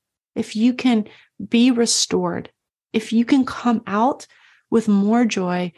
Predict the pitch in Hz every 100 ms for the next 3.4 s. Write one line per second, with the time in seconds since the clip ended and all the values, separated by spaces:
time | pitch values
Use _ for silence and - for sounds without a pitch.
0 | _ - 214 208 190 202 220 233 214 190
1 | 196 - - - - 202 190 220 220 202
2 | - 220 - 208 196 208 220 214 208 190
3 | 185 202 247